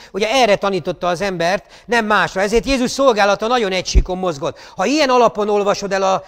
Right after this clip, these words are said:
az egy Korintus tizenhármat ebből a nézőpontból, hogy a szeretet a legnagyobb fegyver a bűn legyőzésére, akkor egészen másképp fog hangzani az egy Korintus tizenhárom.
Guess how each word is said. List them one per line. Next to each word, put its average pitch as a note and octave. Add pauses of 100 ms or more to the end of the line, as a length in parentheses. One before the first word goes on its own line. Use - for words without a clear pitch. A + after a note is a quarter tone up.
az -
egy B3
Korintus G3
tizenhármat F3 (220)
ebből G#3
a F3+
nézőpontból, F3 (180)
hogy F#3
a E3+
szeretet G#3 (580)
a E3
legnagyobb G#3
fegyver E3 (260)
a D#3
bűn F#3
legyőzésére, E3
akkor F3
egészen D#3+
másképp D3
fog C3+
hangzani C3+
az B2+
egy C3
Korintus A#2+
tizenhárom. A#2+